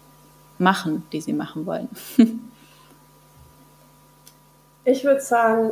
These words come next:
Speaker 2: offen sein für Neues und auch akzeptieren, dass es eben anders geht.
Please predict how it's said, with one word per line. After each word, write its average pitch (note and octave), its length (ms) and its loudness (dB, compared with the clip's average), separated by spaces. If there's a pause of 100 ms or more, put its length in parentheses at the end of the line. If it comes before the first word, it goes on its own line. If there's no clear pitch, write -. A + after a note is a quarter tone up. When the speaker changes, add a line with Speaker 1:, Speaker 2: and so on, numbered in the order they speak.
Speaker 2:
offen G#3 260 0
sein A#3+ 340 -2
für A#3+ 120 -2
Neues G#3 720 0 (1700)
und G#3+ 420 6
auch F#3+ 360 4
akzeptieren, F#3 720 0
dass E3+ 180 0
es G3 180 -6
eben F3+ 380 -2 (240)
anders F#3 640 2
geht. A3+ 500 0